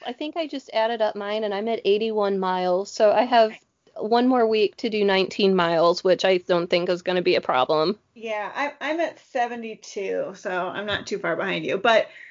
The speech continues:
Speaker 2: but yeah, I mean, I think you t-, being able to take off your covid fifteen and, um,
Speaker 1: Mm-hmm.
Speaker 2: probably did help you quite a bit. I know, like, I'm hoping that I can do that in the next, um, couple, uh,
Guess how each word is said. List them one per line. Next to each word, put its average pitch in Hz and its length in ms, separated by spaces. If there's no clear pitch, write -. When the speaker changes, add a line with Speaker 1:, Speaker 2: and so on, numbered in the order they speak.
Speaker 2:
but 285 160
yeah, 302 160
I 233 80
mean, 233 140
I 226 120
think 233 400
you 233 480
t-, - 140
being 240 180
able 233 200
to 226 80
take 226 260
off 214 280
your 202 440
covid 220 380
fifteen 220 840
and, 208 560
um, 202 300
Speaker 1:
Mm-hmm. 208 60
Speaker 2:
probably 208 360
did 202 200
help 208 240
you 196 100
quite 185 200
a 175 40
bit. 190 280
I 190 120
know, 196 280
like, 180 180
I'm 196 180
hoping 220 380
that 202 160
I 190 160
can 196 340
do 233 260
that 202 380
in 208 140
the 202 100
next, 185 600
um, 190 380
couple, 214 260
uh, 208 160